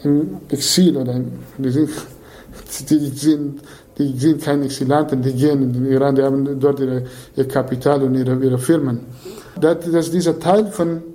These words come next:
äh, iranischen feudalen Herren, die damals als feudalen Herren ihre Grundstücke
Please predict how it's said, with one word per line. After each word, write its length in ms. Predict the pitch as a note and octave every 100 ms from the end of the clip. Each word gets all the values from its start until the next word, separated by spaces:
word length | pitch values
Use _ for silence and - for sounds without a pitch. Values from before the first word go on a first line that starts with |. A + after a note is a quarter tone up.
| - - - - - - _ -
äh, 240 | D#3+ D#3+
iranischen 680 | D#3 F3+ G3+ F#3+ F3+ E3+ F#3 - - - -
feudalen 920 | - - F3 F3 D3+ C3 F3+ G3 F#3+
Herren, 440 | D#3+ E3 F3+ F#3 F3+
die 160 | D#3+
damals 500 | C#3 E3+ F3 F3 E3+
als 240 | - D3 C#3
feudalen 640 | - D3 C#3 D3 E3+ E3
Herren 460 | B2+ E3+ E3+ F3+ D#3+
ihre 180 | D3
Grundstücke 680 | C3+ D3+ F3+ - F3+ F3 F3+